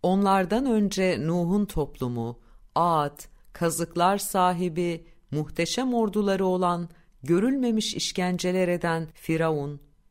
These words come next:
Semud, Lut'un toplumu ve Eyke ashabı da yalanladılar. İşte onlar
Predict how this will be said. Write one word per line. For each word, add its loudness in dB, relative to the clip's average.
Semud, -2
Lut'un 0
toplumu 0
ve 0
Eyke 0
ashabı 0
da -2
yalanladılar. -6
İşte -2
onlar -4